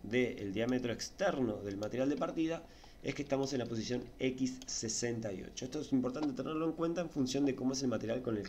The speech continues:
con el que estamos trabajando. Si el material gira de forma excéntrica, por ejemplo, no debemos acercarnos demasiado al diámetro externo del material de partida, dado que podemos impactarlo cuando nos estamos acercando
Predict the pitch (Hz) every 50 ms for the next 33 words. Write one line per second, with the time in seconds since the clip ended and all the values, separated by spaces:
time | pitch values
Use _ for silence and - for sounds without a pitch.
0 | - - - - 104 104 95 92 - 117 110 104 95 - 101 101 104 - 147 131
1 | 107 92 90 - - - - - - - - - - - - - - 95 98 101
2 | 101 92 107 113 131 135 127 107 - - - - - - - - - - - -
3 | - - - 143 131 120 104 98 92 - 123 123 127 127 127 127 - 165 156 151
4 | 151 139 135 127 123 120 113 131 143 143 - 156 147 143 135 127 143 143 143 -
5 | - - - - - - 117 131 151 165 160 151 151 156 151 139 120 120 120 113
6 | 120 139 143 151 139 127 117 113 120 117 113 - 139 135 139 147 147 131 117 123
7 | 123 127 123 120 - 98 - - - 135 139 127 120 113 110 107 - 120 127 135
8 | 139 135 156 147 139 - 143 139 139 143 143 139 127 120 117 113 117 113 117 123
9 | 117 - 117 113 110 - 117 113 - - 131 127 123 123 127 131 131 131 - -
10 | - - - - - - - - 127 120 113 110 - 107 95 - 117 117 120 107
11 | 117 110 - 113 107 - - 117 113 117 117 120 120 120 -